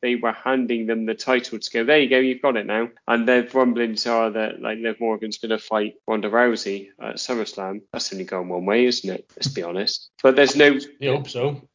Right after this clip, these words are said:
Speaker 2: <laughs>
Speaker 1: Yeah. Well, also, if it doesn't, if Rousey doesn't win, then fucking make it something. Because they, I thought they did the, the cash in quite well, but it was a little bit fluky as well. Like, I quite liked it because Ronda Rousey, uh,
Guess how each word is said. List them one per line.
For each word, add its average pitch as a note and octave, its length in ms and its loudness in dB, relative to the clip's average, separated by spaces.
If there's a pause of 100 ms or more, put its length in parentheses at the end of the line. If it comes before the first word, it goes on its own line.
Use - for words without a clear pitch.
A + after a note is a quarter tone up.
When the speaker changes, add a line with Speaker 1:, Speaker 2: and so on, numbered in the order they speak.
Speaker 2:
<laughs> F3 120 0 (440)
Speaker 1:
Yeah. A#2+ 360 6 (240)
Well, A#3 400 2
also, A#3+ 480 2
if - 240 -4 (120)
it F#3 220 0
doesn't, A3+ 460 0 (140)
if D#3+ 200 -8
Rousey E3+ 580 2
doesn't D#3+ 340 -2
win, F#2 300 -10 (140)
then G3+ 80 -4
fucking A#3 420 -2
make A#3+ 300 4
it B2 140 2
something. F#2 640 -4
Because E3+ 400 4
they, F3 460 6 (100)
I E3+ 80 2
thought A3 220 0
they G3 120 8
did F3 300 0
the, D3+ 180 -4 (140)
the C3+ 80 0
cash D3 360 0
in A#2 120 -4
quite C3 480 -2
well, F2+ 500 -2
but E3 160 6
it E3 160 0
was - 460 -4
a E3+ 80 2
little E3 220 4
bit D#3 200 -2
fluky C#3+ 580 -4 (140)
as - 140 -4
well. F3+ 320 2 (100)
Like, E3 140 4
I F3+ 120 4
quite G#3+ 300 2
liked G3 320 2
it C3 140 -8
because D#3 280 -8
Ronda G3 200 -2
Rousey, B2+ 360 -4
uh, A2+ 40 -8